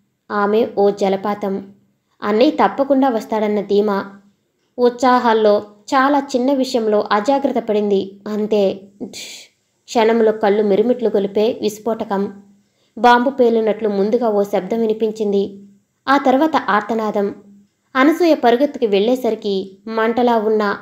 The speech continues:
ఓ ఆకారం వంటగదిలో ఆక్రందన చేస్తూ పరిగెడుతుంది.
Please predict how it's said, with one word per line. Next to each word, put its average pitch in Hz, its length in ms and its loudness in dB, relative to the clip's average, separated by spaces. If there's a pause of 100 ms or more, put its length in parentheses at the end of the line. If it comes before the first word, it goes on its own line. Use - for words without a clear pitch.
(120)
ఓ 233 80 2
ఆకారం 226 600 0
వంటగదిలో 208 640 0 (220)
ఆక్రందన 269 460 2
చేస్తూ 220 420 0
పరిగెడుతుంది. 208 920 -2